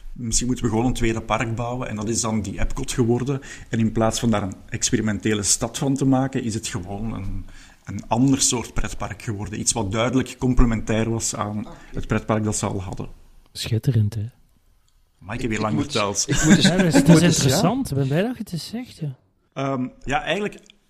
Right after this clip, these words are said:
Speaker 1: alle kaarten lagen gewoon verkeerd bij deze film, hè, dat je kan afvragen, waarom hebben ze daar in godsnaam een remake van gemaakt?
Speaker 2: Ja, dat vraag ik mij dus ook af. Ze-, maar is dat ook een musical, die remake?
Speaker 3: Nee, niks. Maar wel, maar wel hoofdrol, hoofdrol Robert Redford.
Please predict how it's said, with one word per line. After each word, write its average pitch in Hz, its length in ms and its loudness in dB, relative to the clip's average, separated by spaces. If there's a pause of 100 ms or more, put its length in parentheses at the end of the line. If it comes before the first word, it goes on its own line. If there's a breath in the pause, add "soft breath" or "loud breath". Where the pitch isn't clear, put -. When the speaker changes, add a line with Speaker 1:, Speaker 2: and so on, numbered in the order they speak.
Speaker 1:
alle 160 280 2
kaarten 151 380 0
lagen 123 280 2
gewoon 120 280 6
verkeerd 127 380 2
bij 202 100 0
deze 147 280 0
film, 120 260 -4
hè, 165 60 -4
dat 151 80 -4
je 120 100 -4
kan 117 160 -6
afvragen, 156 360 -4
waarom 117 200 -2
hebben 113 180 -4
ze 107 60 -6
daar 110 120 -2
in 107 120 -6
godsnaam 139 540 -2
een 113 180 -6
remake 151 360 -4
van 110 160 -6
gemaakt? 98 580 -10 (680 soft breath)
Speaker 2:
Ja, 165 200 -2
dat 170 200 2
vraag 190 280 2
ik 175 120 0
mij 156 180 4
dus 127 240 2
ook 143 180 0
af. - 480 -10 (360 loud breath)
Ze-, 196 240 -2
maar 196 160 6
is 185 120 4
dat 185 200 6
ook 247 120 2
een 262 120 2
musical, 156 500 6
die 127 200 4
remake? 156 220 4
Speaker 3:
Nee, 110 180 -2
niks. - 320 -6 (480)
Maar 151 240 2
wel, 196 240 2
maar 151 140 2
wel 170 300 4
hoofdrol, 175 600 2
hoofdrol 185 680 0 (200)
Robert 139 300 2
Redford. - 560 -6